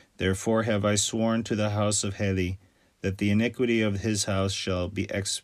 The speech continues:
not be expiated with victims nor offerings forever. And Samuel slept till morning, and opened the doors of the house of the Lord. And Samuel feared,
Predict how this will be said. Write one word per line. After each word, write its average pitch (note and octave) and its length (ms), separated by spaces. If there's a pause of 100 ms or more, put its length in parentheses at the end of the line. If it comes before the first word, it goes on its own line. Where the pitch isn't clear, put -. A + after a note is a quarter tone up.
not A2 380
be G2+ 180
expiated F#2 680 (240)
with F#2+ 180
victims G#2+ 680 (360)
nor G2+ 220
offerings F#2 640
forever. F2+ 640 (800)
And F#2+ 120
Samuel A#2 560
slept G#2 380
till G#2 120
morning, F#2+ 560
and F#2+ 120
opened G#2 280
the G#2+ 60
doors G#2 420
of G#2 80
the F#2 140
house F#2 380
of F#2 100
the F2+ 80
Lord. E2 360 (640)
And G2 100
Samuel C3 520
feared, G#2+ 640